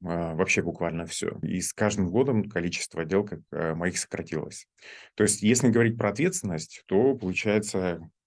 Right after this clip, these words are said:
ответственность конечная за результат вообще всей деятельности нашей компании, да, это за то, чтобы она продолжала существовать, за то, чтобы она генерировала прибыль для того, чтобы мы могли развиваться, для того, чтобы она могла платить зарплаты,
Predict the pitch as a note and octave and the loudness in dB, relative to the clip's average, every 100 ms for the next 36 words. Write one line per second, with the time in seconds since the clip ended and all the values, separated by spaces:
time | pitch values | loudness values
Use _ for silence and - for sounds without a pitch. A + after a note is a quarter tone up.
0 | - E2+ G2 G#2+ - F#2+ - E2+ F2 - | -10 -4 0 -2 -2 -6 -4 -2 -2 -2
1 | F2+ F2 D#2+ E2 E2 G#2 G#2 A2 - F#2+ | -2 0 -2 -2 0 2 4 2 2 -2
2 | - E2 - D#2+ C#2+ - _ - G#2+ F2+ | -2 -6 -4 -4 -6 -10 _ 0 2 4
3 | F#2+ E2 E2+ D#2+ - D#2 D2+ D#2+ - - | 2 0 -6 -6 -4 -4 -2 -4 -6 -6
4 | E2 A#2 D3+ C3+ A2 F#2 G2+ D#2+ - E2 | -2 0 2 0 0 0 0 0 -4 -4
5 | D#2+ E2+ - - E2 D#2+ D2+ D#2+ D#2+ E2 | -6 -6 -8 -8 -6 -4 -4 -6 -6 -4
6 | D#2 D#2 - - E2+ D#3 E3 - - - | -4 -4 -10 -2 2 2 0 -8 -16 -16
7 | - - - G2+ - F2 F2 F2 D#2 E2+ | -16 -12 0 0 2 0 0 0 -2 -4
8 | F2+ F#2+ F2+ E2 D#2+ D#2+ E3 D#3+ A#2 A2 | 0 2 0 0 -2 0 0 0 0 -2
9 | A2 - B2 G2 F#2 F2 F#2 E2+ F2 E2+ | -2 -4 -10 -6 -4 -2 0 0 0 0
10 | E2 - C#2+ D2 D2 D#2+ - - - D2+ | -2 -6 -8 -6 -6 -6 -8 -12 -10 -6
11 | D2 D#2 F2 E2+ E2+ D#2+ E2+ F2+ - A#2+ | -4 -2 0 0 -2 -4 -2 -2 -2 0
12 | D3+ A2+ G2 F2+ E2 | 2 2 2 0 -4